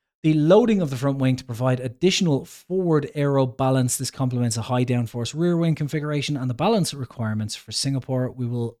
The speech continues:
only fit this new gurney flap if the balancing power is required. So basically, uh, all that's saying is, um, they may not use it at all. So the upgrade they've brought, they've brought for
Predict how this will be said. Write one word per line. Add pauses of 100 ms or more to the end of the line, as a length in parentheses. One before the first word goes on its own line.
only
fit
this
new
gurney
flap (420)
if
the
balancing
power (200)
is
required.
So (400)
basically,
uh, (340)
all
that's
saying
is,
um,
they (180)
may
not
use
it
at
all.
So
the
upgrade
they've
brought,
they've
brought
for